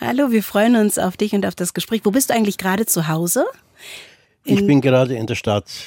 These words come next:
Speaker 2: in der Innenstadt in München.
Speaker 1: Äh, das ist, ähm, ein, ein guter Ort. Äh, da war ich auch mal zeitweise zu Hause. Und zeitweise zu Hause sein können wir später vielleicht auch mal drüber sprechen.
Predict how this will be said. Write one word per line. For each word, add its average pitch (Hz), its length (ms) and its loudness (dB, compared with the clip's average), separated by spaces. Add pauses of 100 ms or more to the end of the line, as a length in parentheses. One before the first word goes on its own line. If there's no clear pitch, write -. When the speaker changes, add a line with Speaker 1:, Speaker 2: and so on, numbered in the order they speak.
(160)
Speaker 2:
in 95 140 -12
der 98 100 -6
Innenstadt 87 540 -6
in 82 120 -12
München. 82 400 -10 (840)
Speaker 1:
Äh, 196 140 0
das 214 200 2
ist, 214 200 -2
ähm, 190 260 2
ein, 180 180 4
ein 190 180 2
guter 220 280 0
Ort. 202 320 -2
Äh, 190 180 -2
da 185 220 -2
war 190 160 -2
ich 196 140 -6
auch 175 80 -4
mal 175 120 -2
zeitweise 170 760 -2
zu 165 200 -4
Hause. 180 220 -2
Und 175 100 0
zeitweise 190 440 -4
zu - 120 -6
Hause 180 140 -4
sein 180 140 -4
können 180 160 -2
wir 175 60 -2
später 185 240 -6
vielleicht 175 300 -6
auch 175 60 -4
mal 180 140 0
drüber 175 240 -2
sprechen. 175 360 0